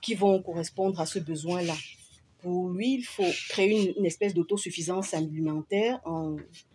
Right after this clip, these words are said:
en, en, en accroissant le, le, le parc ad-, industriel notamment. Donc là, on aura, euh, des discours qui sont plus dans le sens de la camerounisation.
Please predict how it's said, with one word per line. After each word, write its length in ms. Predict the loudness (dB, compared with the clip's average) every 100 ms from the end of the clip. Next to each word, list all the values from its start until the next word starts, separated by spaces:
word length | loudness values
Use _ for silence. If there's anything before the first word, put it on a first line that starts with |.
| _
en, 80 | -2
en, 260 | 2 2 4
en 100 | 6
accroissant 460 | 4 2 2 6 6
le, 320 | 6 4 0
le, 140 | -2
le 160 | -4 -2
parc 300 | 0 0 0
ad-, 180 | -2 -4 -6
industriel 640 | -4 -2 -4 -4 4 6 6
notamment. 420 | 2 -2 0 -2 -6 -20 -20 -20 -20 -20 -20 2
Donc 340 | 8 8 8
là, 280 | 4 6 8
on 120 | 8 8
aura, 480 | 6 4 4 2 -4 -2
euh, 380 | 0 2 0 -4 -12 -20 -20 -20 _ -20 -16 6
des 120 | 8
discours 480 | 8 2 2 2 2
qui 80 | -2
sont 220 | 4 4
plus 380 | 4 2 2 4
dans 160 | 4 6
le 100 | 4
sens 340 | 2 0 0
de 100 | 0
la 120 | 0
camerounisation. 960 | 2 4 6 6 4 2 2 0 -2